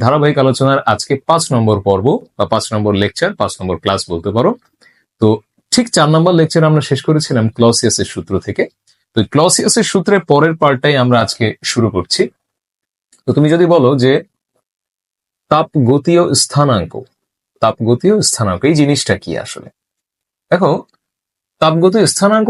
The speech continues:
হচ্ছে সেই রাশিগুলা, যে রাশিগুলা হচ্ছে যখন আমরা তাপগতীয় এক্সপেরিমেন্ট চালাই, তাপগতীয় পরীক্ষা নিরীক্ষা চালাই, সেই সময়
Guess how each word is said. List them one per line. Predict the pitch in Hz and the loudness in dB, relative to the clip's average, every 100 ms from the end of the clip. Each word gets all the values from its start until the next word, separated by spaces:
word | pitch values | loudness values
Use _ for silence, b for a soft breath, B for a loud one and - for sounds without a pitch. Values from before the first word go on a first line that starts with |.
| 202 | 2
হচ্ছে | 170 - 135 151 - _ _ _ _ _ _ - | 2 0 0 0 -4 _ _ _ _ _ _ -6
সেই | - 214 185 | 0 2 2
রাশিগুলা, | 135 - 151 107 147 285 127 | 2 2 2 2 0 0 2
যে | 123 | 2
রাশিগুলা | 123 - 151 156 165 | 2 2 2 4 4
হচ্ছে | 160 - - 202 - _ _ _ _ _ | 2 0 0 0 0 _ _ _ _ _
যখন | 110 127 160 175 143 | 0 2 2 0 2
আমরা | 143 147 151 151 - _ _ _ - | 2 4 2 0 -6 _ _ _ -2
তাপগতীয় | 123 120 131 131 139 139 143 - 123 | 0 2 0 2 4 4 4 2 -2
এক্সপেরিমেন্ট | - - 165 151 135 | -2 0 2 2 0
চালাই, | 107 92 120 - | -2 -2 -4 -2
তাপগতীয় | 113 107 113 127 120 | -2 0 2 2 2
পরীক্ষা | 117 147 - | 2 0 0
নিরীক্ষা | 156 147 139 127 | 0 2 -2 0
চালাই, | 90 113 220 | 0 0 0
সেই | - 131 123 | -2 -2 0
সময় | 139 135 175 | 0 0 0